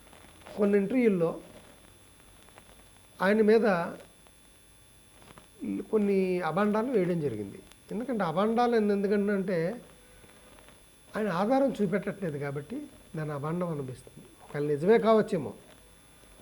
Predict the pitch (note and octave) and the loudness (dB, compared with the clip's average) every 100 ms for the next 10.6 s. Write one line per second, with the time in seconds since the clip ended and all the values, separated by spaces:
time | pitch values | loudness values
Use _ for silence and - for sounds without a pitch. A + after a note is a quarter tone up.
0 | - F3+ C#3+ E3+ G#3 G#3 G#3 G3 F#3+ F#3+ | -6 -4 -2 0 0 2 0 -2 -4 -4
1 | F3 D#3+ - - - - - _ _ _ | -6 -8 -12 -16 -20 -20 -20 _ _ _
2 | _ - D3 D3+ F#3+ F#3 F3 F3 - F3 | _ -2 -2 -2 -2 -2 -4 -6 -8 -4
3 | F3+ F#3 G#3+ D#3+ D#3 D3 C#3+ C#3+ B2+ - | -4 -4 -6 -6 -6 -8 -8 -10 -12 -16
4 | - _ - - - - - - - - | -20 _ -20 -20 -20 -20 -20 -20 -20 -20
5 | - - - - - - - - - - | -20 -20 -20 -20 -20 -20 -20 -20 -16 2
6 | B3+ B3+ B3 - - - - - _ _ | 6 6 6 0 -6 -16 -20 -20 _ _
7 | _ - _ _ _ - F#3 A#3+ C4 C#4+ | _ -20 _ _ _ -6 0 2 4 4
8 | A#3 A#3+ - F3 G3 B3 B3 B3+ A#3+ A3 | 2 0 -2 -4 -2 0 0 0 -2 -2
9 | A3 A3+ A3 F#3 G3 G3+ A#3 A3 F3+ A3+ | 0 2 0 0 0 2 2 0 2 4
10 | G#3+ G#3+ G#3 G3 G3 G3 | 4 4 4 2 -2 -6